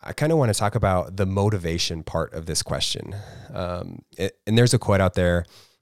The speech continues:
I'm not sure who said it, but it goes like, "There's something inherently motivating about knowing you won't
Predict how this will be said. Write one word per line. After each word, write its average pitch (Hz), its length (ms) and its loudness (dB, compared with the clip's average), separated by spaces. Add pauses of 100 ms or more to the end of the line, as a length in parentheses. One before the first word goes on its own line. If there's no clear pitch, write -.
I'm 95 100 0
not 98 140 4
sure - 160 0
who 87 100 -2
said 80 220 -2
it, 82 160 -2
but 82 140 -2
it 80 80 -2
goes 87 240 0
like, 80 340 -4 (960)
"There's 101 280 2
something 113 420 4
inherently 95 560 0
motivating 90 500 2
about 82 280 -2
knowing 90 680 0 (580)
you 107 200 0
won't 113 280 4